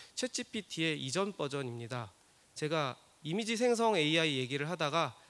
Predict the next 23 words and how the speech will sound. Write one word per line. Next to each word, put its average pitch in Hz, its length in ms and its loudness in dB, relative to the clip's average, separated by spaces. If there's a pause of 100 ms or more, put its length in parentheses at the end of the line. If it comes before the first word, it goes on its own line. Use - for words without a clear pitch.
갑자기 139 480 -4
텍스트 - 340 -6
생성 185 440 0
에이아이 127 460 -4 (480)
말씀을 127 380 -4
드리는 131 280 -4
거는 151 260 -2 (400)
지피티 233 340 -4
쓰리가 202 360 0
그 160 160 -4
정도로 180 400 -2
중요한 175 600 -2
거이기도 151 760 -2
하지만 165 440 0 (540)
이제 131 140 -6
이후에 214 500 2
이제 127 380 -2
이미지 170 300 -2
생성 208 320 -2
쪽에서도 160 600 -6
지피티 160 400 -8
쓰리 226 320 -6
기술을 151 520 -4